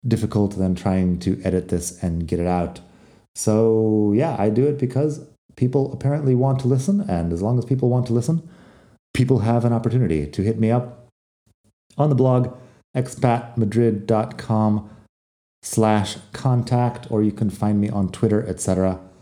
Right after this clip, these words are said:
I'm Daniel Welsh, and please let me know what you would like to hear more of, and I will do it for you.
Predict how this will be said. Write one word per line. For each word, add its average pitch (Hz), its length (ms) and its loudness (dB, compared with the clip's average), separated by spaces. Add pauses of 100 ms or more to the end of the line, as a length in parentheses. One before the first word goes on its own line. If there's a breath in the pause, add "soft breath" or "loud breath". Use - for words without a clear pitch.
(360 loud breath)
I'm 87 160 -4
Daniel 92 540 0
Welsh, 87 560 0 (100)
and 85 360 -6 (180)
please 135 180 2
let 139 120 0
me 147 40 2
know 147 220 0 (640)
what 120 220 0
you 120 80 4
would 117 80 4
like 120 180 2
to 117 100 0
hear 120 140 2
more 113 240 2
of, 123 260 0
and 113 160 -2
I 113 120 2
will 117 180 4
do 120 240 2
it 135 120 0
for 98 260 0
you. 78 400 0